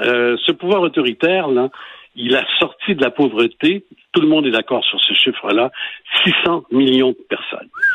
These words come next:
C'est extraordinaire ce qu'ils ont réussi à faire et on doit se poser des questions. Qu'est-ce qui, dans leur système, a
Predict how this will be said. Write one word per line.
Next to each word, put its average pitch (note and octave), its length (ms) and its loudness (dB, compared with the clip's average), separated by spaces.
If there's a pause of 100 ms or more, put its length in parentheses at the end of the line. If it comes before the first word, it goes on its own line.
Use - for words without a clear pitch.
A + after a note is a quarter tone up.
(240)
C'est D3 180 -2 (180)
extraordinaire D3+ 880 0
ce D3 80 -2
qu'ils A#2 280 -2
ont G#2+ 80 2
réussi D3 520 2
à - 100 0
faire D#3+ 560 -2 (440)
et C3+ 180 0
on C3 160 2
doit F3+ 220 0
se - 120 -4
poser F3 280 2
des C3+ 140 0
questions. C3+ 520 -2 (600)
Qu'est-ce - 420 -2
qui, A3+ 140 2
dans C#3+ 160 2
leur C3+ 180 0 (220)
système, D3+ 640 0 (100)
a A2+ 100 -4